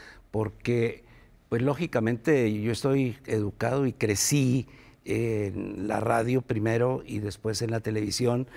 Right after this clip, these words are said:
en la televisión abierta. Y, lógicamente, soy un tanto enemigo, no, no manejo bien estos nuevos aparatos. Pero finalmente, como mencionaba hace un momento,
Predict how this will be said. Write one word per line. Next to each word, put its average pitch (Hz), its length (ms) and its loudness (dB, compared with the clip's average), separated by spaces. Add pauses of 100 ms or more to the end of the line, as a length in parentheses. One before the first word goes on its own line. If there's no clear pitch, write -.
(180)
en - 80 -6
la 104 80 -6
televisión 107 480 -2
abierta. 117 520 2 (1040)
Y, 160 260 2
lógicamente, 196 920 2
soy 190 420 4
un 180 280 0
tanto 180 380 -2
enemigo, 156 520 4
no, 156 440 4
no 160 540 4
manejo 147 600 4
bien 135 400 4 (280)
estos 127 400 0
nuevos 123 280 2
aparatos. 101 580 -2 (400)
Pero 135 180 2
finalmente, 202 920 0 (420)
como 127 220 -2
mencionaba 127 540 -2
hace 135 140 -6
un 139 80 -4
momento, 131 560 -2